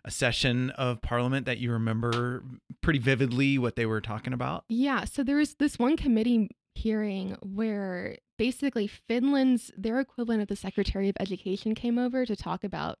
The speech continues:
Speaker 2: education and, like, this is how you do it. And that really s-, stuck out to me because I was like, "Wow, this is really cool. I'm hearing, like, really smart people talk about something."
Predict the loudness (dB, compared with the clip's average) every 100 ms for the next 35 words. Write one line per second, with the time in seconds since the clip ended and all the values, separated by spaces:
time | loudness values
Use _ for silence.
0 | _ -10 -6 0 2 2 -2 -4 -4 -6
1 | -8 -6 -4 0 2 4 2 -2 -10 -18
2 | -20 -10 0 2 4 4 4 0 -10 -14
3 | -2 0 2 0 2 0 0 -2 -4 -6
4 | -4 -4 -4 -4 -2 -2 -4 -4 -4 0
5 | 2 2 0 2 4 4 4 2 2 0
6 | -2 -6 0 2 4 2 -4 -6 -4 -2
7 | -4 -4 -6 -4 -4 -2 -2 0 0 0